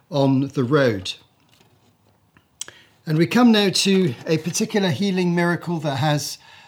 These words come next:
a lot of interest for us and is remarkable. And for the very first time,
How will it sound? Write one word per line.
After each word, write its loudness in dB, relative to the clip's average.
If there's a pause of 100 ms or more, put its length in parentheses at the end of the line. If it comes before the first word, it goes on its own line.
(120)
a -6
lot 2
of 0
interest -2
for -2
us -4 (420)
and -2
is -2
remarkable. 0
And -6
for -8
the -4
very 0
first -2
time, 0